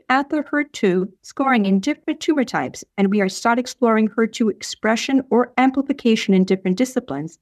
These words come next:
for example, cervical, endometrial, and ovarian cancer, it's important to keep in mind how we measure her two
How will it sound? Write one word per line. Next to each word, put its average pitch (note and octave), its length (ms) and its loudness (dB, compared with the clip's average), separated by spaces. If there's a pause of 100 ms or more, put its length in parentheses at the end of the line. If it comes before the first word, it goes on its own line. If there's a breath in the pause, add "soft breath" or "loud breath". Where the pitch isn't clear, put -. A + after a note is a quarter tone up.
(120)
for F3+ 100 -2
example, F3+ 500 0
cervical, G3 680 -2
endometrial, F#3+ 640 0
and F#3 120 0
ovarian A#3 380 0
cancer, F3 580 -8 (160)
it's - 160 -4
important D4 380 0
to F4 80 2
keep D4 240 0
in D4 100 6
mind F3+ 380 2
how F#3+ 160 2
we A#3+ 140 2
measure F#3+ 480 0
her F#3 100 2
two F#3 420 0